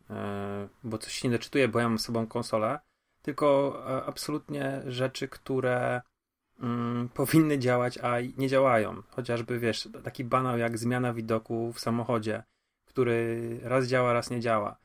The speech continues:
Po zamknięciu gry, e, wszystkie ustawienia, które mam, załóżmy, preferowane, czyli przyciszoną muzykę trochę, e, jakąś tam zwiększoną czu-, czułość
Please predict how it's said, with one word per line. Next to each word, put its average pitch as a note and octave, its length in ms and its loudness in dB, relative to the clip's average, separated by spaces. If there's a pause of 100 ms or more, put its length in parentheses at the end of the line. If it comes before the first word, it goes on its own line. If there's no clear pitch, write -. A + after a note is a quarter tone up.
(240)
Po C3+ 120 0
zamknięciu B2+ 520 0
gry, B2+ 360 2 (340)
e, A#2 200 0
wszystkie - 360 -2
ustawienia, A#2 680 0
które A2 680 2
mam, A2+ 280 0 (140)
załóżmy, A#2 640 -2 (200)
preferowane, A2 680 0 (120)
czyli A2+ 200 -2
przyciszoną B2 460 -2
muzykę A2 340 -2
trochę, A2+ 380 0 (400)
e, A2 120 0 (580)
jakąś A2 300 -4
tam A#2 140 -2
zwiększoną A#2 580 -2
czu-, C3 320 -2
czułość A#2+ 520 -2